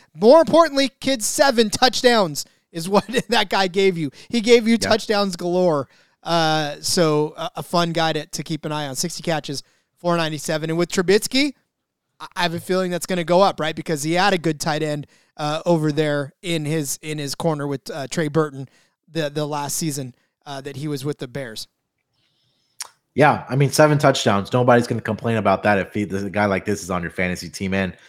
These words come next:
Speaker 2: now, it, it, he's gonna be the starting tight end for this team, right,
Speaker 1: Oh,
Speaker 2: uh,
Speaker 1: absolutely.
Speaker 2: Rod?
Speaker 1: Yeah, yeah, 'cause there's
Speaker 2: Yeah.
Speaker 1: no Eric Ebron anymore.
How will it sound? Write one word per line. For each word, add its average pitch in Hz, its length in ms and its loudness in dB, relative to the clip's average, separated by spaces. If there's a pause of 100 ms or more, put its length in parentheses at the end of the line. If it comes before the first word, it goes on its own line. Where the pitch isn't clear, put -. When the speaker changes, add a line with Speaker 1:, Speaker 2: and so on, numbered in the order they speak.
(340)
Speaker 2:
now, 139 260 2
it, 113 800 -12
it, - 20 -6
he's 160 240 2
gonna 220 240 8
be 165 140 8
the 135 100 6
starting 117 460 2 (240)
tight 110 220 2
end 107 160 -4
for 92 80 -8
this 85 160 -10
team, 95 240 -6
right, 98 220 -8 (160)
Speaker 1:
Oh, 110 60 -4
Speaker 2:
uh, 107 200 2
Speaker 1:
absolutely. 117 240 -2
Speaker 2:
Rod? 123 220 4 (240)
Speaker 1:
Yeah, 170 180 0 (100)
yeah, 156 160 -8
'cause 185 160 -2
there's - 140 8
Speaker 2:
Yeah. 214 120 8
Speaker 1:
no 226 60 8
Eric 208 240 6
Ebron 170 320 -2
anymore. 120 360 -16